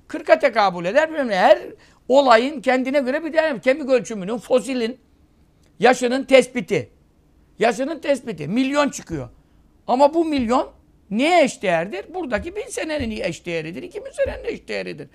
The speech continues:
Senin hesaplama yaptığın ölçümdeki bu sıfırlarla burada hakiki, e, hayata baktığın zaman. Yani onun için ben buna şaşmıyorum. Ama diyor şimdi adam derse ki sana bu iki milyonluk ceset senelik. E,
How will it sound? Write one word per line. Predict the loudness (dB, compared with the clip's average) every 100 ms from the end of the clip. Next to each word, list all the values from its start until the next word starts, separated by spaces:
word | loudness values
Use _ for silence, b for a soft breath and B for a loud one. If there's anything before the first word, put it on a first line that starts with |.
| b
Senin | -2 0 0 -2
hesaplama | -2 0 0 -2 -2 0
yaptığın | 0 -2 -6 -6
ölçümdeki | -6 -8 -10 -8 -6 -8 b b -6
bu | -6
sıfırlarla | -4 -6 -4 -2 0 0 -2 -2 b b -6
burada | -2 0 4 2 2 _ _ -20 -20 -10
hakiki, | -8 -8 -6 -2 0
e, | -2 -4 -4
hayata | 0 4 2 2 2
baktığın | 0 0 -8
zaman. | -6 -8 -10 -16 b b _
Yani | 0 2 2
onun | -2 -4
için | -6 -6 -2
ben | 0 -2
buna | -4 -4
şaşmıyorum. | -4 -4 -4 -4 -4 -10 _ _ _ b b b -12
Ama | -10 -8
diyor | -10
şimdi | -12 -12
adam | -8 -8 -6
derse | -6 -6 -8
ki |
sana | -4 -2 -2
bu | -4
iki | -8 -6
milyonluk | -2 -2 -4 -6
ceset | -6 -4 -6 -8 _ _ _ _ _ _ -6
senelik. | -4 -2 -4 -6 _ _ _ _ _ _ _ _ 0
E, | 0 0